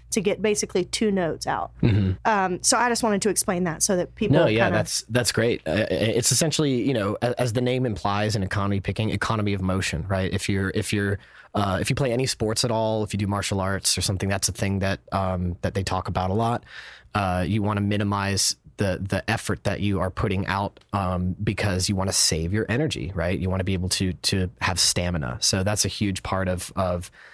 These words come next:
Speaker 2: that type of picking. Um, and then, uh, actually, one thing we were talking about, Melody, you mentioned, um, flat picking. This is, like, a thing that, that,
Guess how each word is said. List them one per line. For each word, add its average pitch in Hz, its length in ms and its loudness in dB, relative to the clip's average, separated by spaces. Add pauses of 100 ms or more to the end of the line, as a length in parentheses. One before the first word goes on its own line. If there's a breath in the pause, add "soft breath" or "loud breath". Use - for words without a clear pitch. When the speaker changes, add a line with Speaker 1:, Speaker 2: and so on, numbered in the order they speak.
(180 loud breath)
Speaker 2:
that 90 200 0
type 95 260 0
of 85 160 -2
picking. 87 380 0 (500 loud breath)
Um, 98 480 0 (500 loud breath)
and 123 160 2
then, 117 580 2
uh, 101 500 0 (280)
actually, 131 420 0
one 123 420 -2
thing 131 200 0
we 117 120 0
were 107 80 -2
talking 107 260 -2
about, 98 240 0
Melody, 101 260 0
you 104 140 0
mentioned, 98 640 0
um, 92 480 -2 (320)
flat - 400 0
picking. 143 460 0
This 110 200 2
is, 113 160 2
like, 107 240 0
a 101 60 0
thing 107 420 -2
that, 104 300 -2
that, 101 240 0